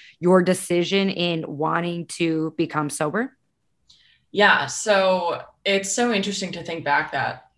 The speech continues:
Speaker 2: long ago, 'cause it feels long ago, but it also feels like yesterday.
Speaker 1: Mm-hmm.
Speaker 2: So during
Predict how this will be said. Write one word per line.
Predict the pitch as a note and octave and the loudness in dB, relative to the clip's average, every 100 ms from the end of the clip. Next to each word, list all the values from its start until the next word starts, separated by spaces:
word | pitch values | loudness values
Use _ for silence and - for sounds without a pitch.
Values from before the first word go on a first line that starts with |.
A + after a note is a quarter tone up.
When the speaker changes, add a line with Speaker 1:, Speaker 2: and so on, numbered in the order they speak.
| _ | _
Speaker 2:
long | D#3+ E3 E3+ A3 C4 | -16 -4 0 2 2
ago, | G3+ F3+ E3 D#3 | 2 4 2 2
'cause | F#3 | -2
it | G3 | -4
feels | - A#3+ B3 | -2 0 2
long | A#3 G#3 G3+ | 2 2 2
ago, | G3 G3 | 4 4
but | F#3+ | 4
it | F3+ | 0
also | F3+ F3 F3+ | 2 0 -2
feels | F#3+ F#3+ E3+ | -6 -4 -4
like | E3+ D#3 | -6 -4
yesterday. | D3 - C3+ G2 - F#3 - | -4 -6 -8 -8 -8 -12 -12
Speaker 1:
Mm-hmm. | D3+ D#3+ D3 C#3 C3+ | -8 -4 -4 -4 2
Speaker 2:
So | G3 F#3 F3 E3+ E3 - _ _ - - | 6 6 4 2 0 -4 _ _ -20 -2
during | G3+ G3 G3+ A3 A#3+ B3+ | 4 6 6 6 4 0